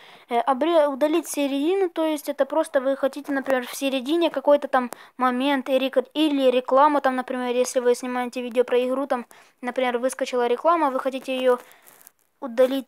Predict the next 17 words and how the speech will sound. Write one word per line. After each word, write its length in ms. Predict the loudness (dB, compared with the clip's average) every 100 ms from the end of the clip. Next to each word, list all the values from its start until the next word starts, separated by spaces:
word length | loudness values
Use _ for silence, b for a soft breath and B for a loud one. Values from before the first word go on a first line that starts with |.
| _
там, 180 | -2 -2
например, 580 | -6 -6 -2 -2 0 -2
вырезать. 600 | 2 4 4 2 -2 -4 _ _ _ -12
Используете 880 | -10 -2 -2 -2 -2 0 0 -2 0
вот 160 | 0
так 300 | 4 4 4
вот 180 | -4 -6 b b b b
и 80 | -12
просто 380 | -6 -6 -2 -2
удаля-, 340 | 4 4 4
удаляете 540 | 2 2 4 4 2 -6
середину. 500 | -10 -10 -12 -12 -14 -20 _ _ _ -8
Ну, 120 | -4
это 140 | -4
тоже 340 | -2 -2 0 2
полезно 500 | 4 4 2 4 4
очень. 300 | 2 -2